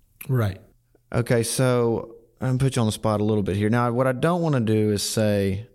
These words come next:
Speaker 2: "Who should our people not be listening to?" That's probably not totally fair. It would make two people mad. It create too many questions. I get that. I will say, I do think there's better or worse things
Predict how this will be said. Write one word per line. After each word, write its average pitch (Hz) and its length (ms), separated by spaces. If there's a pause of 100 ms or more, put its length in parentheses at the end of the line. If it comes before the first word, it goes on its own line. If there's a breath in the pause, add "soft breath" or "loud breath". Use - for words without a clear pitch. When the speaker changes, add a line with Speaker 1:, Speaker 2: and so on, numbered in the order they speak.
(180)
Speaker 2:
"Who 120 220
should 110 220
our 101 60
people 95 280
not 95 300
be 98 80
listening 64 520
to?" 82 320 (100)
That's - 120
probably 110 260
not 104 260 (280)
totally 107 220
fair. 95 320
It 92 40
would 92 80
make - 400
two 101 120
people 104 220
mad. 87 360
It - 300
create 101 220
too 101 100
many 95 100
questions. 82 640
I - 60
get 92 280
that. 67 280 (640 loud breath)
I 110 140
will 131 280
say, 104 300
I 95 100
do 127 240
think 120 280
there's 101 220
better 107 400
or 98 220
worse 98 420
things 80 560